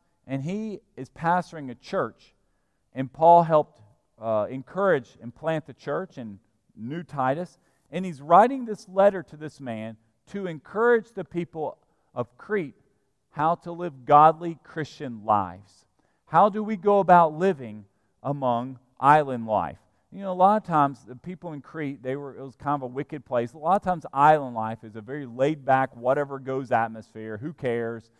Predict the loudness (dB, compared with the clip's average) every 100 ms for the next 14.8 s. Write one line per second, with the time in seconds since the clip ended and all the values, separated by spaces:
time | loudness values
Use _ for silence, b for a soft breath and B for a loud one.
0 | _ _ -12 -8 -8 -10 -12 -6 0 0
1 | -2 2 4 4 2 -4 -10 -12 _ _
2 | _ _ _ _ _ _ _ _ -16 -12
3 | -12 -14 -18 _ -18 -16 0 2 2 0
4 | -6 -6 -6 -10 -16 -20 -20 _ _ -16
5 | -2 0 0 _ -18 -8 -6 -4 -6 -4
6 | 0 0 -4 -6 0 0 2 2 2 0
7 | -8 -6 0 2 0 -2 -2 -2 -2 -6
8 | _ _ _ -6 -4 -4 -6 -12 -14 _
9 | _ _ _ -8 -4 -4 -6 -4 0 0
10 | -2 -6 -2 -2 -4 -8 -14 -16 -14 -16
11 | -20 _ _ _ -6 4 6 4 0 -2
12 | 0 0 -2 2 4 6 2 -4 -12 -12
13 | -14 -14 -8 -4 -4 -6 _ _ _ _
14 | -8 -6 -6 -12 -12 -6 -4 -6